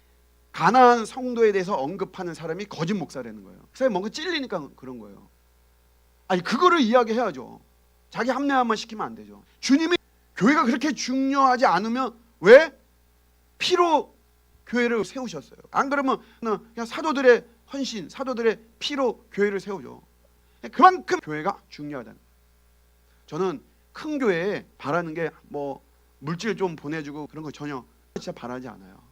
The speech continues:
해주면 고맙죠. 그러나 제가 좀 원하는 거, 큰 교회,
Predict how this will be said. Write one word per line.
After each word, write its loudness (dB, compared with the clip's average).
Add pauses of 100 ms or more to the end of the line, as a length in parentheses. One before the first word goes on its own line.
(720)
해주면 -8
고맙죠. -6 (800)
그러나 4 (280)
제가 8
좀 -2
원하는 2
거, -8 (260)
큰 -6
교회, 0